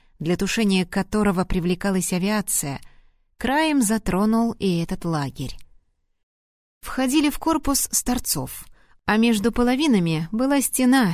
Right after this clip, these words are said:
через которую мы перестукивались с парнями. Ноги сами понесли к входу, даже боль отступила, позволяя переступить через порог и шагнуть в широкий проём.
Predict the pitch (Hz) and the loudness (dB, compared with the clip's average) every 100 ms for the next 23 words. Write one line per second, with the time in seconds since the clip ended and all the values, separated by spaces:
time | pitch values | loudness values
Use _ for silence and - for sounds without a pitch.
0 | 135 - 180 175 - 180 - 214 202 185 | -2 -4 -2 -2 -2 -4 -2 0 2 4
1 | 180 208 190 185 175 - 196 - 175 170 | 4 2 2 0 2 0 -2 -2 -2 0
2 | 170 - - 185 156 131 - - - _ | -2 -2 -2 0 -2 -4 -10 -16 -20 _
3 | _ _ _ _ _ _ - 208 311 277 | _ _ _ _ _ _ 0 4 4 2
4 | 285 247 - 302 277 247 233 226 - 226 | 0 0 0 2 2 2 2 2 0 0
5 | 226 - - - 220 208 147 151 160 - | -2 -4 -6 -2 0 0 -2 -6 -10 -6
6 | 156 175 170 170 190 185 170 - 180 175 | -2 0 0 0 2 2 0 -2 -2 0
7 | 175 170 180 - - - 170 175 190 220 | 0 -2 -6 -16 -10 -2 0 2 2 2
8 | 202 196 190 185 202 190 214 - 208 190 | 2 2 2 2 0 0 -2 -2 -2 0
9 | - - 190 240 254 220 - 196 190 220 | -2 0 0 2 0 -2 0 0 2 0
10 | 233 - - 220 220 220 220 - 226 196 | 0 -4 -4 0 0 -2 -4 -2 -2 -2
11 | 156 131 | -4 -6